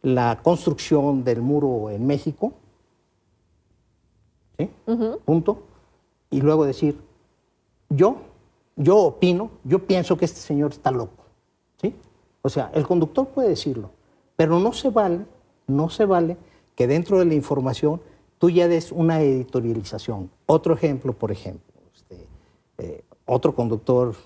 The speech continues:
Speaker 1: que es particularmente crítico con el, con el Congreso, eh, legislativo. Eh, esta tarde los diputados, eh, eh, eh,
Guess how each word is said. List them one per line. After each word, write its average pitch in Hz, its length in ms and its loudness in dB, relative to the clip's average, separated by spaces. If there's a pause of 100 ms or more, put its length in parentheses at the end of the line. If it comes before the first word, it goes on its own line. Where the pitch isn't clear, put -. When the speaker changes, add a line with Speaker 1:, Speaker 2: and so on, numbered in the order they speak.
(140)
Speaker 1:
que 117 80 -4
es 110 100 -8
particularmente 117 760 -4
crítico 110 440 -4
con 104 200 -6
el, 92 160 -6 (400)
con 98 160 -8
el 95 100 -8
Congreso, 107 520 -6 (680)
eh, 82 760 -12
legislativo. 101 680 -6 (380)
Eh, 95 640 -8
esta 165 300 0
tarde 180 500 4
los 139 260 0
diputados, 160 1080 -2
eh, 101 300 -10
eh, 110 300 -12 (160)
eh, 95 380 -12